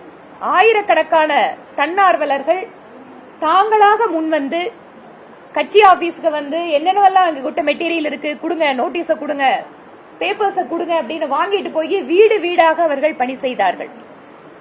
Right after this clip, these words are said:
அவர்களுக்கும் இந்த நேரத்தில் எங்களுடைய நன்றியை தெரிவித்துக் கொள்கிறோம். இது ஒரு வித்தியாசமான தேர்தலாக எங்களுக்கு இருந்தது. கோவையை பொறுத்தவரை ஒரு பலமான எதிர்பார்ப்பு இருந்தது.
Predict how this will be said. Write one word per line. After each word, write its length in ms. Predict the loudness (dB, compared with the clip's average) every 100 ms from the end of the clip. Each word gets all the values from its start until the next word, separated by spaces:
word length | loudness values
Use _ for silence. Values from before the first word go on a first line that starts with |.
| -12 0
அவர்களுக்கும் 720 | 4 6 6 6 4 0 -2
இந்த 180 | -2
நேரத்தில் 400 | -2 0 -2 -2
எங்களுடைய 460 | -4 -4 -4 -4 -6
நன்றியை 440 | -8 -8 -8 -10 -8
தெரிவித்துக் 400 | -10 -10 -12 -10
கொள்கிறோம். 360 | -10 -10 -12 -16 -20 -20 -20 -20 -18 -6
இது 160 | 0
ஒரு 100 | 2
வித்தியாசமான 640 | 2 4 6 6 2 2 2
தேர்தலாக 480 | 4 4 6 4 2
எங்களுக்கு 380 | 0 -2 -4
இருந்தது. 280 | -6 -6 -8 -12 -20 -20 -20 -20 -20 -20 -20 -20 -10 0
கோவையை 400 | 2 2 0 -4
பொறுத்தவரை 520 | -6 -2 -2 -2 -2
ஒரு 340 | -2 -2 -6 -10 -20 -14 -6
பலமான 440 | -4 -2 -2 -2
எதிர்பார்ப்பு 540 | -4 -6 0 0 0
இருந்தது. 340 | -8 -6 -8